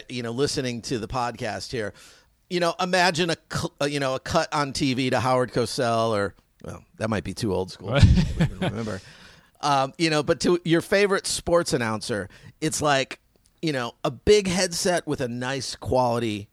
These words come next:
Speaker 1: you know, headset mic on.
Speaker 2: Yeah. Like
Speaker 1: Broadcast quality headset.
Speaker 2: any of the, any of the, like, uh, I think it's,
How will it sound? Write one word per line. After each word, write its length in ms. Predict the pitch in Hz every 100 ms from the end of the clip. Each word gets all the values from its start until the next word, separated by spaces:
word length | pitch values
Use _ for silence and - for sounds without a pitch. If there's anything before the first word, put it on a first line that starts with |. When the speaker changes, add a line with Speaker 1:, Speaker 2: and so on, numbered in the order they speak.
| _
Speaker 1:
you 100 | 120
know, 100 | 101
headset 720 | 90 - 123 107 - 110 95
mic 320 | 104 92 92 -
on. 80 | 95
Speaker 2:
Yeah. 260 | 92 80 73
Like 80 |
Speaker 1:
Broadcast 680 | - 127 143 131 156 117 113
quality 420 | - 120 107 98 92
headset. 380 | 92 87 -
Speaker 2:
any 100 | 113 120
of 60 |
the, 220 | 104 95 -
any 140 | 110
of 60 | 95
the, 360 | 90 87 - -
like, 320 | 98 87 -
uh, 420 | 92 87 85 82 76 - _ _ -
I 120 | 127
think 220 | 175 123
it's, 240 | 113 -